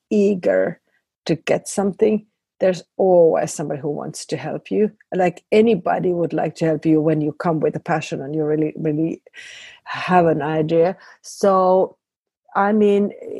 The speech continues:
you can even lear-, you can even find me. I mean, if you want to discuss with me about something, I would be more than happy to continue discussion. So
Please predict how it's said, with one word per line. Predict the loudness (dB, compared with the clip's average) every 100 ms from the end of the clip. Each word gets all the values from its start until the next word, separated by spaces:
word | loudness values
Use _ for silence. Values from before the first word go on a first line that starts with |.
| -8 -8 -10 -16 -10
you | -2 0
can | 2 4 4
even | 4 2 0 0
lear-, | 0 0
you | -2
can | 0 0
even | 0
find | 0 0 0 2
me. | 0 -2
I | -2
mean, | 0
if | 0 2
you | 0
want | 2 0
to | 0 -2 -6
discuss | 0 0 2 0 0 0
with | -2
me | 0
about | 0 0 0
something, | 0 0 2 2 2
I | 0 0
would | 0
be | 0
more | -2 -2
than | -2 -4
happy | -6 -6 -6
to | -4
continue | -2 -2 0 0
discussion. | 0 0 -2 -2 -6 -6
So | 0 2 2